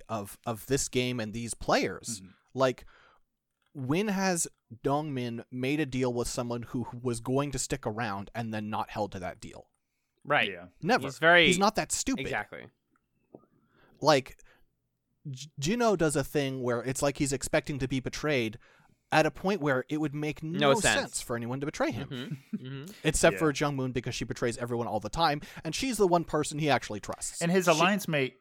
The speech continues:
Speaker 2: Kyungwon, like, actually was going along with Dongmin's plan, too.
Speaker 1: Yes.
Speaker 2: So I guess
Speaker 1: Yeah.
Speaker 2: it is weird. Yeah.
Speaker 3: Um,
Speaker 1: Like, it's, it's funny because, I mean, it's, it's funny on two fronts,
Speaker 3: Mm-hmm.
Speaker 1: because I did not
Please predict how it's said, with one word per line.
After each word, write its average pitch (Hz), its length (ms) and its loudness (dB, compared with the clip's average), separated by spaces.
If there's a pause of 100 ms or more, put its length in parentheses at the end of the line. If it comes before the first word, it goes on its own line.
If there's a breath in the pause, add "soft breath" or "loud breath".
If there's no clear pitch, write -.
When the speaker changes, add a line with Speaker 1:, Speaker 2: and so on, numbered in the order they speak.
(120)
Speaker 2:
Kyungwon, 135 520 2
like, 123 180 -2
actually 127 500 2
was 113 200 -4
going 123 240 0
along 113 400 4
with 98 160 -8
Dongmin's 95 380 -10
plan, 92 300 -12
too. 90 220 -8 (540)
Speaker 1:
Yes. - 440 -2
Speaker 2:
So - 60 -14
I 135 60 -8
guess 156 140 -2
Speaker 1:
Yeah. 302 140 -2
Speaker 2:
it 165 200 0
is 110 160 -6
weird. 95 320 -12 (120)
Yeah. 95 260 -12 (1500)
Speaker 3:
Um, 117 460 -2 (140)
Speaker 1:
Like, 131 260 2
it's, 147 280 0
it's 160 200 0
funny 208 280 2
because, 120 420 0
I 117 80 -2
mean, 127 160 -6 (300 loud breath)
it's, 156 220 0
it's 170 160 2
funny 196 260 2
on 139 140 2
two - 260 -4
fronts, - 440 -8
Speaker 3:
Mm-hmm. 147 120 -8
Speaker 1:
because 131 500 2
I 135 120 2
did 139 200 -2
not 180 360 0